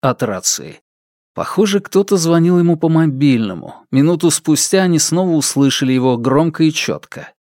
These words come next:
"Я только что говорил с родными Пэйлан", донеслось из рации. "Похитители потребовали, чтобы они сели в электричку в десять ноль пять,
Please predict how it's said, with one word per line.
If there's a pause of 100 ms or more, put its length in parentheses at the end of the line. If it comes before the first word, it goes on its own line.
(440)
"Я
только
что
говорил
с
родными
Пэйлан", (220)
донеслось
из
рации. (120)
"Похитители
потребовали,
чтобы
они
сели
в
электричку
в
десять
ноль
пять,